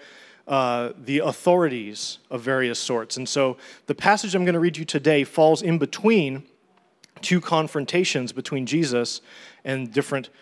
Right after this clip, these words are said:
high-level authorities of his day. And so in the passage before the one I'm gonna read you,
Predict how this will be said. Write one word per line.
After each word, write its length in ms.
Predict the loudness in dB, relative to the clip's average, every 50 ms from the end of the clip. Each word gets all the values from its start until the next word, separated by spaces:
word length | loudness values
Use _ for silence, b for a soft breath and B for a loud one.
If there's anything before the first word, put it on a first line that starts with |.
| b b b b b
high-level 580 | b -2 0 0 2 4 2 2 2 0 -2 -4
authorities 800 | -6 -8 -4 0 2 2 2 2 0 -4 -6 -8 -10 -12 -12 -14 -16 _
of 160 | -10 -10 -6 -6
his 180 | -6 -6 -4
day. 360 | -4 -2 -2 -2 -4 -8 -12 B B B B B
And 120 | -10 -4
so 180 | 0 0 2 2
in 80 | 0
the 60 | 0 0
passage 440 | 0 0 0 0 0 -2 -4 -4
before 360 | -6 -8 -4 4 6 8 8 8
the 100 | 6 4
one 160 | 2 2 0
I'm 140 | -2 -2 -4
gonna 180 | -4 -4 -2
read 240 | -2 -2 -4 -2 -2
you, 220 | -2 -2 -2 -2